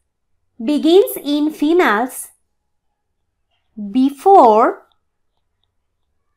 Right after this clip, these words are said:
they are even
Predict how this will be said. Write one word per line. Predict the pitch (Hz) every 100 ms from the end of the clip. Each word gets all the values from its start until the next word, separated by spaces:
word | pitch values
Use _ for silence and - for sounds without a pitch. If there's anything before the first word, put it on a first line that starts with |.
| _ _ _ _ _ _ _ _ _
they | 220 202 285 359 381
are | 240 202 208 320 - _ _ _ _ _ _
even | 240 208 226 359